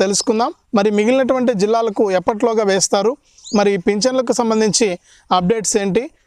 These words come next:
కొత్త పింఛన్లకు ఎలా దరఖాస్తు చేసుకోవాలి, ఇప్పటికే దరఖాస్తు చేసుకున్న వారి పరిస్థితి ఏంటి అనే విషయాలన్నీ కూడా మీకు అందరికీ కూడా నేను తెలియజేస్తాను.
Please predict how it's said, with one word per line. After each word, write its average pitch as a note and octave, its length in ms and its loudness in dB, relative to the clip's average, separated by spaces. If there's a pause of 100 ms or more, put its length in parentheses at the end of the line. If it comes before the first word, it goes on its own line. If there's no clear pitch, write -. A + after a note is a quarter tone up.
(140)
కొత్త G3+ 240 0
పింఛన్లకు A#3+ 460 0 (100)
ఎలా A3 140 2 (120)
దరఖాస్తు G3 520 0
చేసుకోవాలి, G3 500 0 (380)
ఇప్పటికే B3 320 0 (120)
దరఖాస్తు G#3 440 -2
చేసుకున్న A3 360 -2
వారి G3 140 0 (100)
పరిస్థితి F#3 380 0
ఏంటి G3+ 180 -2
అనే G3 160 0
విషయాలన్నీ G3+ 500 0
కూడా G#3+ 140 0 (520)
మీకు F3+ 160 2
అందరికీ A3 360 0
కూడా A3 180 0
నేను G3 160 0
తెలియజేస్తాను. F#3+ 640 0